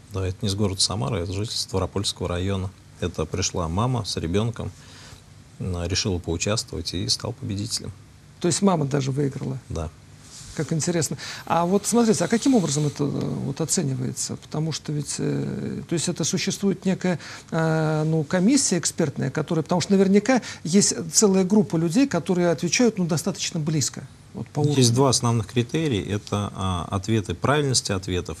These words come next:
Speaker 1: и время написания. А, по этим двум критериям, а, и оценивается, есть правильный или неправильный ответ и, а, время написания диктанта.
Speaker 2: Соответственно, она вот оказалась в данной ситуации лучшей.
Speaker 1: Победитель, да.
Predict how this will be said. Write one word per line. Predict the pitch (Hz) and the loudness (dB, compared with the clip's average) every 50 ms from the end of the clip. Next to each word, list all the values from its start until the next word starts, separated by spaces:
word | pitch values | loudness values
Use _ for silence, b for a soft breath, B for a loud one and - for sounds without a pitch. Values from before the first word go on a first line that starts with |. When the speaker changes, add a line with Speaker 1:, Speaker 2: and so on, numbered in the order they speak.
| - - | -6 -2
Speaker 1:
и | 107 113 117 110 | 0 2 2 2
время | 98 101 110 107 101 92 | 2 2 0 0 0 -2
написания. | 87 85 - - - - 78 76 76 65 58 - - - - - - - - - - - - - - - - - - - - - - - | -4 -4 -2 0 0 0 0 -2 -6 -6 -8 -12 -14 -20 -20 -20 -20 -20 -20 -20 -20 -20 -20 -20 -20 -20 -20 -20 -20 -20 -20 -20 -14 -10
А, | - 85 80 78 78 - | -8 -6 -6 -6 -6 -4
по | - 87 | -2 -2
этим | 92 95 - - 101 | 0 0 0 -2 -2
двум | 92 98 95 | -2 -2 -2
критериям, | - 98 92 - 131 135 131 110 90 82 78 78 | -4 -6 -4 -2 -2 -2 -2 -2 -2 -4 -6 -6
а, | 76 78 76 76 73 73 71 76 | -6 -6 -6 -6 -6 -6 -6 -4
и | 90 | -2
оценивается, | 92 90 92 - - 82 78 76 73 71 73 - - - | -2 -2 -2 -2 -4 -2 -4 -4 -4 -6 -6 -6 -6 -6
есть | 76 78 - - - - - - | -2 -4 -4 -4 -6 -14 -14 -6
правильный | - 95 95 92 85 82 82 80 | -2 0 0 0 0 -2 -4 -4
или | 82 85 | -4 -4
неправильный | 87 - - 135 147 160 147 135 131 | -6 -4 -4 -4 -4 -2 -2 -2 -2
ответ | 123 120 - 120 107 117 - - - B B B B B B B - - | -4 -4 -4 -6 -6 -6 -8 -12 -20 B B B B B B B -10 -4
и, | 123 127 143 135 113 98 87 | -2 0 0 0 0 0 0
а, | 87 85 82 | -2 -2 -2
время | 85 95 107 101 92 | -2 -2 -2 -2 -2
написания | 87 80 - - - - 50 - - - - - - - - - - - - - - - - | -4 -4 -2 -2 -2 -2 -2 -6 -8 -8 -10 -14 -18 -20 -20 -20 -20 -20 -20 -20 -20 -12 -8
диктанта. | - 87 87 - - - - 87 - - - - - - - - | -6 -6 -6 -8 -8 -8 -8 -8 -10 -14 -16 -18 -20 -20 -12 -8
Speaker 2:
Соответственно, | - - 170 - - 180 170 - - 180 165 - - 185 | -2 -2 -2 0 0 -2 -2 0 0 -2 -2 -2 -2 -2
она | 170 170 196 226 | 0 2 4 4
вот | 226 196 - 175 | 4 2 2 0
оказалась | 143 - 170 160 175 185 180 156 - - | -2 0 0 0 2 2 0 0 -2 -2
в | 156 | -2
данной | 151 165 170 160 160 151 | 0 0 0 0 0 0
ситуации | - - 160 - - 180 202 220 214 - - 196 180 156 B B B B B B - | -2 -2 -4 -2 0 0 0 0 0 0 0 0 0 0 B B B B B B -4
лучшей. | - 156 165 226 262 - - - 247 117 | 0 4 6 6 6 4 4 4 4 4
Speaker 1:
Победитель, | - 92 87 92 92 - - - - 92 | 4 4 2 0 -2 -2 -4 -6 -6 -4
да. | 87 85 82 82 | -2 -2 -4 -4